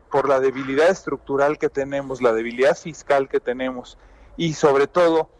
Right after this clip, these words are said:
todo aquello que nos preocupa hacia adelante, evidentemente podría ser un buen momento para comprar, eh, dólar norteamericano en niveles cercanos a veintiún pesos por dólar, ¿no? Entonces,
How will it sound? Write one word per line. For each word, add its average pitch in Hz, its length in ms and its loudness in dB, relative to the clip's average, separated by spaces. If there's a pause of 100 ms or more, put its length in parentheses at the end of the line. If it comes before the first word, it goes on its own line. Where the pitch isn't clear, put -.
(280)
todo 202 220 2
aquello 185 480 -8
que 147 100 -6
nos 135 180 -12
preocupa 151 420 -2
hacia 139 240 -4
adelante, 117 600 -4 (880)
evidentemente 143 680 0
podría 131 260 0
ser 139 160 -8
un 143 120 -10
buen 160 240 0
momento 127 520 -6 (360)
para 131 200 2
comprar, 131 560 -2 (280)
eh, 127 340 -4
dólar 131 360 0
norteamericano 127 1000 -2 (300)
en 123 120 -10
niveles 135 360 0
cercanos 135 560 -4
a 123 80 2
veintiún 120 400 -8
pesos 113 380 -4
por 101 220 0
dólar, 98 360 -2
¿no? 151 80 0
Entonces, 180 480 0